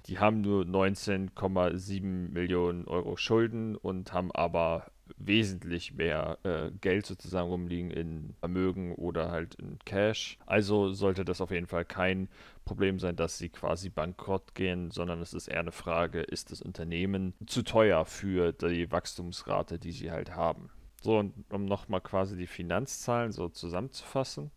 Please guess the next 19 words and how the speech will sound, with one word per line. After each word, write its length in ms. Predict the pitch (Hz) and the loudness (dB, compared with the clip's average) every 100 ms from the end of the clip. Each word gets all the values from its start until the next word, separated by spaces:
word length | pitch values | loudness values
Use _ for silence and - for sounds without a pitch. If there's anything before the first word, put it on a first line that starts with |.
| - | -4
ist 240 | - - | -4 -2
das 120 | 98 | -4
Unternehmen 560 | 104 101 92 92 110 110 - | -2 0 0 2 0 0 -4
meiner 500 | 90 87 113 127 107 | 2 4 4 4 2
Meinung 460 | 104 110 110 107 | 2 2 0 -2
nach 500 | 104 113 127 - - _ _ _ _ - - - - | 0 0 -2 -8 -20 _ _ _ _ -20 -20 -12 -2
wesentlich 720 | 101 131 123 107 104 101 - | 2 2 0 -4 -4 -2 -6
zu 160 | - 98 | -10 -6
teuer, 580 | - 95 110 123 127 - _ _ - - | 0 2 2 0 -4 -10 _ _ -8 2
aber, 600 | 101 110 76 95 139 147 - _ _ - | 6 6 6 2 0 -4 -12 _ _ -4
oder 320 | 92 92 - | 0 2 4
und, 460 | 131 110 151 - - - - _ _ _ - | 4 4 -4 -10 -16 -20 -20 _ _ _ -12
es 160 | - - | -8 -2
kommt 220 | 110 107 | 0 0
noch 200 | 95 92 | -2 0
was 360 | 92 - - - _ _ _ - | 0 0 -8 -16 _ _ _ -10
für 160 | - | -4
mich 340 | 101 110 - - | 0 0 -4 -12
viel 520 | - 110 107 101 | -10 0 2 2